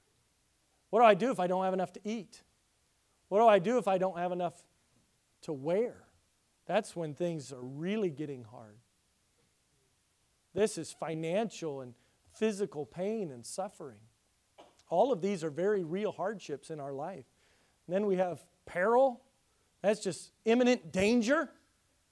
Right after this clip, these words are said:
Some people feel like they're living in imminent danger all the time, or even the sword. And so when we're here on Marie's side of things, and this is where we all live. That's what I want you to picture this morning.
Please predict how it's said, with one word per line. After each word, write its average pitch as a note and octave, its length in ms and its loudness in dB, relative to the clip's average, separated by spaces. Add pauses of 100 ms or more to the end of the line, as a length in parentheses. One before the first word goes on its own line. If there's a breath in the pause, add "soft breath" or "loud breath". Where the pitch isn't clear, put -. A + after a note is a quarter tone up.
(1000)
Some G3+ 240 0
people G#3 320 2
feel A3 200 6
like G#3 240 6
they're F#3 160 2
living A3 300 8
in G3+ 100 4
imminent B3 360 2
danger A3 440 0
all G#3+ 140 0
the B3+ 120 -8
time, A#3 420 -10 (500)
or E3 120 -2
even A3 260 -2
the D3 100 -10
sword. C#3 520 -12 (1080)
And E3+ 100 -8
so A3+ 140 6
when A3+ 160 6
we're G#3 160 6
here D4 440 2 (340 soft breath)
on A3 240 4
Marie's C4 420 4
side G3+ 260 4
of F3+ 80 -4
things, G3 200 -2
and G3+ 120 -2
this D4 180 2
is A#3+ 160 -4
where C4+ 180 8
we B3 140 2 (120)
all C4+ 160 4
live. G#3 320 6
That's G#3 220 2
what A#3+ 100 0
I A3 60 6
want A3 300 0
you G#3 60 -6
to D#3 80 -2
picture A#3+ 420 -4
this E3 200 -6
morning. G#3 300 2